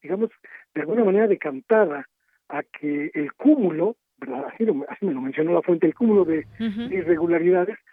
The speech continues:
Speaker 1: pues, pesaran en esta, en esta, en esta valoración. Lo que, lo que creo que también es importante, eh, eh, considerar, De-, Deyanira,
Speaker 2: Sí.
Speaker 1: es que, eh, el tribunal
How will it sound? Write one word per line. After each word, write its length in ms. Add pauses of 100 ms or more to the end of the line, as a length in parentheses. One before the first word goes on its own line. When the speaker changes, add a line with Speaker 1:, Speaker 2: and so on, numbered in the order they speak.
(180)
Speaker 1:
pues, 220
pesaran 600
en 160
esta, 540
en 120
esta, 220
en 180
esta 220
valoración. 560 (380)
Lo 160
que, 220
lo 120
que 160
creo 140
que 100
también 260
es 80
importante, 880
eh, 220
eh, 120 (260)
considerar, 540
De-, 120
Deyanira, 520
Speaker 2:
Sí. 200 (220)
Speaker 1:
es 160 (100)
que, 420
eh, 220
el 160
tribunal 540